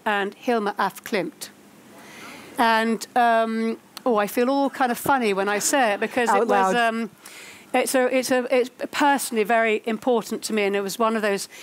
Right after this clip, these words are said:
Speaker 1: I mean, as director, I try and be terribly collaborative or co-laborative, but sometimes an exhibition comes along, an idea, just think, "We have to do it, whatever, we do it." And I managed pers-, to persuade Bryony Fair, who's the professor of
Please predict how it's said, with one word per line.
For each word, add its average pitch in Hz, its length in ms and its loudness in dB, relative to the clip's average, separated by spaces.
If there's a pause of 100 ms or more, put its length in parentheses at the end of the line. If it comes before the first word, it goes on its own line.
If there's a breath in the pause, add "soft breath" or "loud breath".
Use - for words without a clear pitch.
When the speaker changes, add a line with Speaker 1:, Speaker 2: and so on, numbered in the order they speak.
Speaker 1:
I - 40 -2
mean, 262 80 4
as 285 100 -2
director, 294 400 2
I 220 60 2
try 240 160 -2
and 214 80 -4
be 220 80 -4
terribly 214 380 -2
collaborative 185 760 -4
or 190 120 0
co-laborative, 196 1800 -2 (440 loud breath)
but 233 260 0
sometimes 294 400 2
an 247 140 0 (160)
exhibition 233 520 -2
comes 220 300 -2
along, 208 360 2
an 202 100 0
idea, 202 280 0
just - 140 -4
think, 226 180 -4
"We 233 100 0
have 214 180 -2
to 220 80 -6
do 196 120 0
it, 175 100 -2
whatever, 202 380 0 (120)
we 208 180 0
do 180 160 0
it." - 280 -4 (500 loud breath)
And 233 120 2
I 233 60 2
managed 277 400 0
pers-, - 220 -4 (100)
to 254 100 -4
persuade 226 420 0
Bryony 208 360 0
Fair, 190 380 -2
who's 202 200 -2
the - 160 -12
professor 233 460 -2
of 202 260 -2